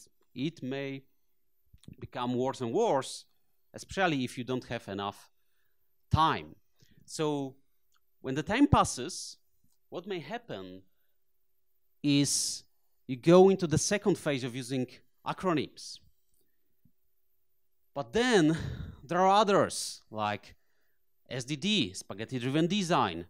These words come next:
There is Control C, Control V, duplication, W T H, W T F. Also,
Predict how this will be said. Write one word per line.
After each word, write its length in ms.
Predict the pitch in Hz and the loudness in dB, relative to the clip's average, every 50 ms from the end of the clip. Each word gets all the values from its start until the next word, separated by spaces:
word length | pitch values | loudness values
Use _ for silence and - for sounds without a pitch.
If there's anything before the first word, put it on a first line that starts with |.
| _ - | _ -8
There 180 | 104 120 120 | -4 -2 0
is 380 | 131 123 - - - - - - _ _ _ _ _ _ | 0 0 -2 -4 -6 -8 -12 -18 _ _ _ _ _ _
Control 300 | - 139 127 - 160 165 | -8 -6 -2 0 0 0
C, 240 | 160 - - 214 180 | 0 -2 -6 -6 -6
Control 360 | - - 135 123 123 139 143 139 | -6 -6 -6 -4 -2 -4 -4 -2
V, 360 | 147 202 214 156 95 - - _ _ _ _ _ - - | -2 -2 -2 -2 -4 -6 -10 _ _ _ _ _ -14 -12
duplication, 800 | 101 - - - - - 160 160 - - 135 110 98 87 80 - - _ - - _ _ _ _ _ _ _ _ _ _ _ _ _ _ _ _ _ _ _ _ _ _ _ _ _ _ _ _ - 131 | -12 -10 -10 -12 -8 -6 -4 -4 -2 0 0 0 0 0 -4 -8 -14 _ -20 -20 _ _ _ _ _ _ _ _ _ _ _ _ _ _ _ _ _ _ _ _ _ _ _ _ _ _ _ _ -10 -6
W 360 | 117 117 120 151 156 190 196 | -4 2 4 6 6 6 6
T 160 | - 254 247 | 4 4 4
H, 400 | 247 156 113 - - - - - - - - | 4 4 2 -2 -4 -8 -8 -12 -14 -14 -8
W 300 | - 107 110 135 151 180 | -8 -4 0 2 2 4
T 200 | 165 - 240 240 | 4 2 2 2
F. 300 | 175 107 - - - - - - - - _ _ _ _ _ _ _ _ _ _ _ _ _ _ _ _ _ _ _ _ _ _ | 2 2 0 -6 -14 -18 -20 -20 -20 -20 _ _ _ _ _ _ _ _ _ _ _ _ _ _ _ _ _ _ _ _ _ _
Also, 640 | 113 123 131 127 - - - 123 110 110 104 101 | -6 -6 -6 -6 -6 -6 -4 -4 -2 -2 -4 -6